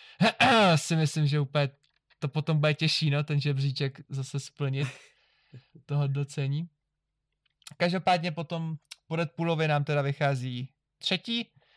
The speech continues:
Speaker 1: Kapitán Amerika v tom samém roce, Civil War, a to je teda ta týmovka, o které už jsem mluvil předtím.
Speaker 2: Jo.
Speaker 1: A tam vlastně ten, to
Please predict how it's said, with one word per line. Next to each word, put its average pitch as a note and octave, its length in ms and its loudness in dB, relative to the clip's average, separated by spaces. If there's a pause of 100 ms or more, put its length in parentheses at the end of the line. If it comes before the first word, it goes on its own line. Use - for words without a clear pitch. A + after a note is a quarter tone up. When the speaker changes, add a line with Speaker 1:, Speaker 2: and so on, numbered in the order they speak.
Speaker 1:
Kapitán F#3 440 -2
Amerika F3+ 680 0
v - 40 -20
tom E3+ 140 -4
samém F3 240 -2
roce, E3 480 -2
Civil C3+ 360 -2
War, F#3 280 2 (260)
a D3 100 2
to E3+ 120 0
je D#3 120 6
teda D3 240 0
ta C#3 100 -2
týmovka, C#3+ 460 0
o C3 80 -4
které C3 260 -6
už C3 100 -6
jsem C3+ 140 -4
mluvil C3 220 -4
předtím. F3 520 -6 (140)
Speaker 2:
Jo. - 80 -14 (440)
Speaker 1:
A D3+ 60 -16
tam C3+ 200 -2
vlastně C3+ 340 -2
ten, C3+ 340 -2
to C3 200 -8